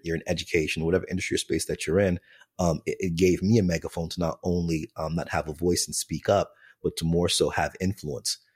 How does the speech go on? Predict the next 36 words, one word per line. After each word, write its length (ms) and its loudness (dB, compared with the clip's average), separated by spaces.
And 160 4
now 180 4
knowing, 380 0
okay, 320 0
they 160 -4
come 240 -6
to 140 -6
me 160 0
now 180 -2
for 240 -8
advice. 480 -2
Um, 240 -2
they 100 4
now 220 4
lean 200 0
on 140 -4
me 100 0
for 160 -4
my 180 0
skill 260 -2
set 220 -2
and 80 -8
my 160 0
experiences, 640 -4
and 100 -2
me 120 0
sharing 400 -2
that, 240 2
how 140 -4
that 200 -4
empo-, 420 -6
how 140 0
that 220 0
empowers 400 -4
the 100 -10
group. 300 2